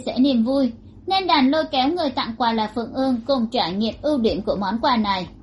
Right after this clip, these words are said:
Phượng Ương ngơ ngác bị y kéo vào chăn chăn nằm cứng đờ. Phượng Ngọc Thu nằm xoài ra, cảm nhận được giường đá liên tục tỏa ra hơi ấm thì khoái chí đạp chân, rồi kìm nén phấn khích nói nhỏ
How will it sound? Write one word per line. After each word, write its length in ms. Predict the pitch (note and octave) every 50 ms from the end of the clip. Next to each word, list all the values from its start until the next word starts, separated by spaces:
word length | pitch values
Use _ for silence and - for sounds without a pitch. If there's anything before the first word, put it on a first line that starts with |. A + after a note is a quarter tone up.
| - - - - - - - - - - - - - -
Phượng 180 | - D4+ C#4 -
Ương 240 | D4+ D4 C#4 C4+ C4+
ngơ 160 | C#4 C4+ C4
ngác 400 | B3+ C4+ C#4+ D4+ D#4+ F#4 G4+ -
bị 120 | C#4 C#4+
y 220 | A3+ - B3+ C4 B3+
kéo 240 | - B3+ A#3 B3 C4+
vào 180 | E4+ D#4 B3+
chăn 260 | A#3 C#4 C4+ B3+ B3+
chăn 260 | B3+ C4+ B3+ B3 B3 B3
nằm 160 | A#3 G3+ F3
cứng 280 | - G3+ F#3 A3 B3+
đờ. 240 | B3+ C4+ A#3 G#3 F3 - - - - - - - - - - - - - - - - - - -
Phượng 140 | F4+ F4 D#4+
Ngọc 140 | E4+ E4 D4 -
Thu 120 | F#4 F4+
nằm 280 | F4+ F4 E4 D4+ C4+ B3+
xoài 300 | B3+ D4 C#4 B3+ B3+ A#3+
ra, 340 | A#3+ C4+ C#4 D4 D4 B3+ - - -
cảm 220 | C#4 B3+ A3+ A#3
nhận 180 | B3 C4+ A#3+ B3+
được 160 | B3+ B3+ A3
giường 220 | A3+ B3+ A#3+ A#3 A3+
đá 140 | A3+ A#3
liên 220 | C#4 E4 F4 E4+ D4
tục 160 | D#4+ D4 A#3 -
tỏa 140 | - G#3 -
ra 160 | G#3 C4 C4+
hơi 200 | B3+ C4 C4 C4
ấm 300 | - - A3+ G#3+ B3+ E4+ F4+ -
thì 120 | E4+ D4+ A#3+
khoái 260 | - B3+ A3+ A#3+ B3
chí 200 | - B3+ B3+ B3
đạp 220 | F4 D#4 C4 - -
chân, 300 | C#4+ C4+ C#4 C4+ B3 A#3 - - - - - - -
rồi 400 | C#4+ D4+ D4+ C#4+ C#4 C4+ B3 A3+ -
kìm 200 | C#4 C4+ B3+ A#3+
nén 220 | A#3 A#3 C4 C4
phấn 200 | - A#3 A#3+ A#3+ -
khích 160 | F#4 F#4+ -
nói 160 | C4 A3+ B3+
nhỏ 320 | C#4+ D4+ - - F#3 C4